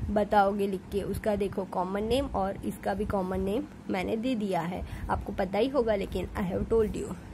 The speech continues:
double bond जब होते हैं उसको हम लोग vinylic chloride, chloride की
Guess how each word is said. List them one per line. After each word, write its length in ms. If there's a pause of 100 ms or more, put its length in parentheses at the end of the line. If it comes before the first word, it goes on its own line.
(140)
double 260
bond 260
जब 180
होते 260
हैं 100
उसको 280
हम 120
लोग 120
vinylic 500 (160)
chloride, 420
chloride 400
की 100